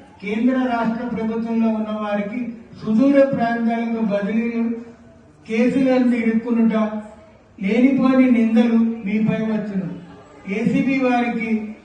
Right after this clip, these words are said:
దొరికిపోవదురు. ప్రైవేట్ కంపెనీ యందు పనిచేయవారు మరొక కంపెనీకి మారిపోతారు.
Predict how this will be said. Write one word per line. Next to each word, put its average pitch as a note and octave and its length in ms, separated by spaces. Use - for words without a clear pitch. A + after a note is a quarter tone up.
దొరికిపోవదురు. G#3+ 840
ప్రైవేట్ C4 440
కంపెనీ B3 340
యందు A3+ 260
పనిచేయవారు A3 680
మరొక G#3+ 640
కంపెనీకి G3+ 480
మారిపోతారు. F3 680